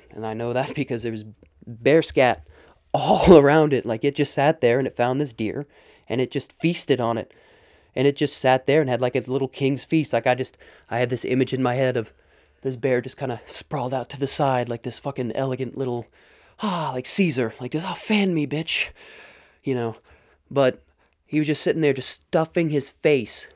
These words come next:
or her face, or it's, whatever. It's stuffing its damn face. And it's like, "Yes, I am royal. Like, look what I found. Look what I did." And meanwhile, like,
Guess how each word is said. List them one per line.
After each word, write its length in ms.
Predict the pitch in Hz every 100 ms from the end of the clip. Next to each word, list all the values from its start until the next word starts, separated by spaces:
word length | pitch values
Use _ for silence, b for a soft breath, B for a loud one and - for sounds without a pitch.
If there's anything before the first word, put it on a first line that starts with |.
| -
or 120 | 117
her 160 | 131
face, 420 | 127 123 110 107 -
or 200 | 117 -
it's, 180 | 131 -
whatever. 560 | - 180 147 113 107 - b -
It's 240 | - -
stuffing 340 | - 175 180 170
its 140 | 151
damn 260 | - 139 131
face. 340 | 131 113 - b b b b
And 140 | 139 131
it's 120 | -
like, 120 | 120
"Yes, 480 | 117 139 135 - - B B B B B B B - _ _ _ _ -
I 100 | -
am 160 | 123 117
royal. 460 | 117 139 131 117 107 -
Like, 240 | 117 113 - _ _ -
look 200 | 127 139
what 80 |
I 80 | 127
found. 320 | 123 127 120
Look 100 | 117
what 100 | 131
I 40 | 120
did." 300 | 120 113 107 b b b b b b b b _ _ _ _ _ _ _ _ _ -
And 120 | 170
meanwhile, 460 | 202 202 170 160 160
like, 240 | 139 131